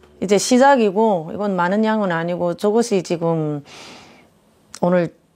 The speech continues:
작업 한량만 내놓은 거니까 한 사 톤 정도.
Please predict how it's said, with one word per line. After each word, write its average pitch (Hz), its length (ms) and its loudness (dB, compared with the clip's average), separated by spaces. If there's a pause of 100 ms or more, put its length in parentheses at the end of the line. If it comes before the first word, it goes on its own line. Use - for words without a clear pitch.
(160)
작업 165 320 0
한량만 202 460 0
내놓은 156 340 -2
거니까 143 640 -4 (320)
한 147 340 -4 (920)
사 - 260 -2
톤 220 220 0
정도. 131 400 -8